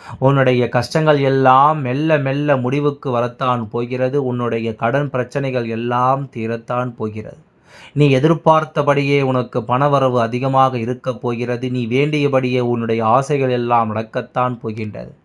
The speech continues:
நான் உனக்கு அந்த பணத்தை கொடுக்கத்தான் போகிறேன். நீ இப்பொழுது பணம் இல்லாமல் தவித்துக் கொண்டிருக்கிறாய் அல்லவா?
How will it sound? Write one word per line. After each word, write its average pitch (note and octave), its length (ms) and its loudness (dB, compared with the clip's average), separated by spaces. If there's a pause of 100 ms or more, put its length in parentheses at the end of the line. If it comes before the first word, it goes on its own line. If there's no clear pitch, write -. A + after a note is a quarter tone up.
(360)
நான் C#3+ 260 4
உனக்கு D3+ 360 -2
அந்த C3+ 220 0
பணத்தை D3 440 0
கொடுக்கத்தான் C#3 800 0
போகிறேன். B2+ 520 -2
நீ C#3+ 100 -4
இப்பொழுது B2 460 -2
பணம் B2+ 300 -2
இல்லாமல் C#3+ 540 2
தவித்துக் C#3+ 560 -6
கொண்டிருக்கிறாய் A#2+ 580 -6
அல்லவா? A#2 400 -4